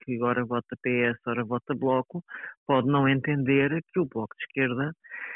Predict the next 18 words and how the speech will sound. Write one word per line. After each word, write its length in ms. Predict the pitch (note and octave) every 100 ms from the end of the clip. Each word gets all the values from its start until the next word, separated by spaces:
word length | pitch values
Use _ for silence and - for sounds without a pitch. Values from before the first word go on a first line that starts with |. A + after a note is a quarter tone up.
| - - _
eh, 140 | C#3+ C#3
resolva 600 | B2+ B2+ C#3 C#3 A#2 C3
cortar 420 | - C#3 - C#3
com 140 | - D#3
o 40 |
governo 560 | C3+ C3 D3 D3+ F3 F#3+ - _ _
numa 260 | E3 D#3+ C3
altura 680 | B2 - B2+ C3 C3+ C3+ C3+
de 300 | C3+ C3 C3
covid, 520 | - C#3+ D3 C3 C3+ B2
de 200 | A#2 -
pandemia, 760 | B2 C3 D3+ C3+ C#3 C#3 B2+ C3
onde 340 | B2+ A#2+ A#2 A#2+
a 120 | A2+
situação 380 | - - B2 A#2
é 80 | A#2
muito 180 | A#2+ B2
difícil 840 | E3 - - D#3 C3+ - D3+ C#3+